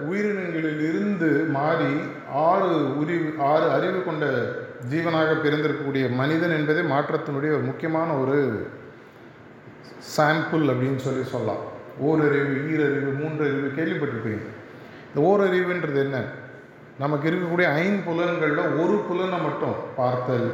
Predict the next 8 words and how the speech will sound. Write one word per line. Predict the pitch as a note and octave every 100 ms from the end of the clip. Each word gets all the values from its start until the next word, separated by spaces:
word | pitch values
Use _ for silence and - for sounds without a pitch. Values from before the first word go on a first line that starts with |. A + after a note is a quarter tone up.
| -
இல்ல | A#2+
கேட்கறது, | A2+ C3+ C3 C3 A#2+ A2 G#2+ -
இல்ல | A#2+ A#2+
உணர்தல், | A#2+ C3 C#3+ B2+ A#2+ A2 G2 - - - - C3
இந்த | D3+ E3+ D3
ஐந்து | D3+ F#3 G3
புலன்களை | F#3 E3+ F#3 G3 F3+ D#3+
மட்டும் | C#3+ D#3 - F3+ C3